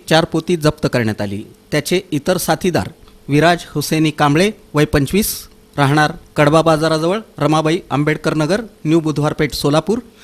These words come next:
राकेश मारुती बनसोडे, वय सव्वीस, राहणार भारतनगर, कुमठानाका, सोलापूर, प्रज्वल नाकेश होवाळे उर्फ मिठ्ठा, वय पंचवीस, राहणार भारतनगर, कुमठानाका, सोलापूर यांना ताब्यात घेऊन पुढील कारवाईसाठी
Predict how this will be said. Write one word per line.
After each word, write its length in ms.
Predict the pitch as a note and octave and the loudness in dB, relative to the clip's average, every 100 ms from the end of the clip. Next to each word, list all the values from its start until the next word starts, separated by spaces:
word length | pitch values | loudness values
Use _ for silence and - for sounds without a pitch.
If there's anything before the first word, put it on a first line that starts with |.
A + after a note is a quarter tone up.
| - | -10
राकेश 420 | - C#3+ - F3 - | -2 0 0 -2 0
मारुती 420 | D#3 D3 D3+ D#3 | 2 2 0 -2
बनसोडे, 460 | C#3 C#3+ D3+ E3 A3 - | 2 0 2 2 0 -2
वय 160 | D3 D3 | 0 2
सव्वीस, 580 | - D3 C#3+ F#3+ A3+ - _ - - | 2 0 2 -2 -2 -12 _ -16 -4
राहणार 320 | C#3 D3+ D3 | -2 0 -2
भारतनगर, 580 | C3+ C3+ D#3 D#3+ D#3+ F3 | -2 -4 -2 -2 -2 -4
कुमठानाका, 600 | - C#3+ D#3 D3+ D3+ C#3+ | -2 -2 0 -2 -2 -4
सोलापूर, 440 | - C#3+ D#3+ A3+ B3+ - - - - | -2 -2 0 -4 -6 -16 -20 -16 0
प्रज्वल 400 | D3+ D3 F#3 G3+ | 2 2 0 0
नाकेश 460 | F3+ D3 - D#3 - | 0 0 0 -4 -4
होवाळे 420 | D3 D3+ E3 G3+ - - _ | -2 2 2 2 -2 -16 _
उर्फ 200 | D3+ C#3 | -4 -2
मिठ्ठा, 420 | D3+ D3 C#3 F3 A3+ - - _ | 0 0 -2 -2 -2 -4 -20 _
वय 100 | D3+ | 2
पंचवीस, 540 | D3+ D3+ C3+ F#3+ - - - | 4 0 2 -2 -2 -10 -4
राहणार 300 | C#3 D3 C#3+ | 0 2 0
भारतनगर, 600 | C3+ B2+ D#3 D#3+ D#3 F#3 | 0 -2 -2 -4 -4 -6
कुमठानाका, 580 | - D3 D3 D3+ C#3 C#3 | -4 -4 -2 -4 -2 -4
सोलापूर 440 | D#3 C#3+ D3+ A#3 A#3 - - | -2 -4 -2 -4 -4 -16 -2
यांना 240 | D3+ D#3 E3 D3+ | 2 2 2 0
ताब्यात 300 | C#3+ D#3 D#3 | 0 0 0
घेऊन 240 | F3 G#2+ - - _ - | 0 0 -4 -18 _ -6
पुढील 240 | D3+ E3+ F#3+ | 2 2 2
कारवाईसाठी 760 | - D#3+ E3 D3+ F3 F3 G2+ | 0 2 4 2 0 -2 -8